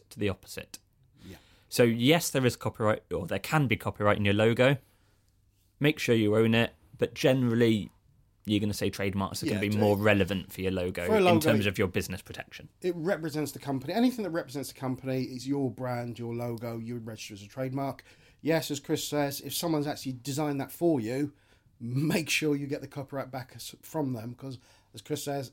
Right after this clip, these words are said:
Speaker 2: copyright's automatic. As soon as they create that logo, they will own it. So make sure in the contract, uh, that the copyright assigns back to you, so that then allow you to register that as your trademark. Okay, and that's, that's the top ten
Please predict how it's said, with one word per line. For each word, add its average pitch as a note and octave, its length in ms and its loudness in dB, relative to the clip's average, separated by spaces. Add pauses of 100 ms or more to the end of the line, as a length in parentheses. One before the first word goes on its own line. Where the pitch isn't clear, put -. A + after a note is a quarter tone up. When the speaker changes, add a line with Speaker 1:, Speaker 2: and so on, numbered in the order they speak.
Speaker 2:
copyright's C#3+ 380 -4
automatic. C3+ 580 -6
As - 80 -16
soon D#3 160 -6
as C3 80 -8
they C3+ 100 -8
create D#3 220 -8
that A2+ 140 -10
logo, B2+ 360 -6
they B2 200 -6
will A#2 120 -8
own B2+ 200 -6
it. C3 180 -12 (180)
So - 160 -10
make C3 200 -6
sure C#3 160 -6
in D3+ 80 -2
the C3+ 80 -6
contract, D3 800 -6 (400)
uh, A#2+ 320 -6
that C3 180 -8
the B2+ 100 -12
copyright C3 440 -8
assigns B2 380 -8
back - 240 -10
to - 120 -12
you, A#2+ 300 -8
so A#2 320 -12
that A2+ 260 -14
then A#2 140 -14
allow A2 260 -14
you A2 220 -14
to A2 200 -16
register G#2 340 -16
that F#2+ 180 -16
as G2+ 100 -18
your G2 140 -16
trademark. D#2+ 680 -20 (1160)
Okay, B3+ 260 -8 (260)
and F3 80 2
that's, A3+ 160 2
that's - 420 0
the F3+ 160 -8
top B3+ 320 2
ten A3 520 4